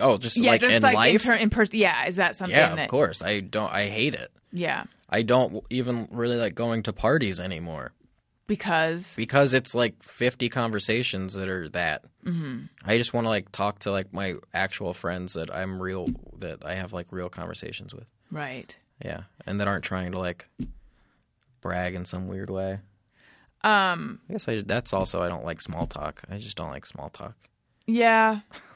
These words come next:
Speaker 1: <laughs>
Speaker 2: I'm trying to think if there's anyone who loves it. Um, hang on. Okay. This is working well because now I'm, um, taking time away from my conversation with you to be s-, looking at this
Speaker 1: No, but
Speaker 2: thing.
Speaker 1: this is worth it.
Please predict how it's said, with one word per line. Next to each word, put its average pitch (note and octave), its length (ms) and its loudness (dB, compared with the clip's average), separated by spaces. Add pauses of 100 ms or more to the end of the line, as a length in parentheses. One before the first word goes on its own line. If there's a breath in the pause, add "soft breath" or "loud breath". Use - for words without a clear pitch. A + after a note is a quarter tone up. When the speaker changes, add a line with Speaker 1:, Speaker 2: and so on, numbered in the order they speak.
Speaker 1:
<laughs> - 920 -8
Speaker 2:
I'm C#4+ 140 2
trying F4 140 -2
to G#4+ 100 0
think G4+ 160 -2
if F#4 100 0
there's D#4+ 140 -2
anyone B3+ 640 2 (100)
who G#3+ 640 2 (300)
loves G3 380 2
it. D3+ 260 0
Um, G3+ 320 4
hang G#3 220 -4
on. F#3+ 280 -6 (260)
Okay. D#3+ 360 -4 (360 loud breath)
This G3 220 0
is F#3+ 160 2
working F3 360 0
well E3+ 240 4
because E3+ 320 -4
now E3+ 480 2
I'm, D#3+ 360 -2
um, D3 300 -4 (120)
taking E3 320 -8
time D#3+ 200 -6
away D3+ 260 -4
from D#3 140 -12
my D3+ 80 -8
conversation D3+ 460 -10
with C3 120 -12
you C#3+ 440 -6 (360 soft breath)
to - 140 -12
be D#3 140 -12
s-, - 120 -14
looking D#3 260 -12
at C#3 80 -12
this C#3+ 60 -2
Speaker 1:
No, D3 160 6
but C3 140 -2
Speaker 2:
thing. D3+ 60 2
Speaker 1:
this D#3 160 0
is D#3+ 120 0
worth A#2+ 320 2
it. A#2 220 0